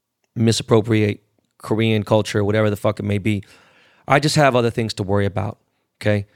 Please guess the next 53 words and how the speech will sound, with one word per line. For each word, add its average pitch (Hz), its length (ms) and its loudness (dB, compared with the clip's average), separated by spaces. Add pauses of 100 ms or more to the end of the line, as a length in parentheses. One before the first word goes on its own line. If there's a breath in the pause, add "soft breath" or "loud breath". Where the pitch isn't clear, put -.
(220 soft breath)
We 135 100 4
don't 139 140 4
have 127 260 2
the 117 60 -8
four 113 200 -2
hundred 110 160 0
years 107 220 0
of 107 60 -8
oppression. 107 400 -2
We 113 80 -2
don't - 100 -8
have 117 200 0
all 110 80 0
this 110 100 -2
stuff. 113 200 -2
There's 120 180 0
some 123 120 -2
fucked 123 240 0
up 123 80 -4
shit 123 160 -4
going 120 140 0
on 110 80 0
in 110 40 0
North 123 180 0
Korea, 123 200 0
but 113 120 0
what 113 80 2
I'm 113 100 -2
saying 113 260 -2
is 107 120 -4
for - 120 -12
me 107 180 -4
personally, 107 520 -4 (180 soft breath)
for 107 100 -2
me 117 180 2
to, 107 80 -4
to - 160 0
affect 110 340 -2
me, 123 260 -2 (300 loud breath)
I'm 120 140 0
not 123 200 2
that 110 160 2
sensitive 101 340 -2
a 98 80 0
person, 107 400 -2
and 98 80 -2
you 101 80 -6
guys 107 220 2
should 98 160 -6
know 104 180 0
that 104 200 0
by 101 140 0
now. 101 280 -2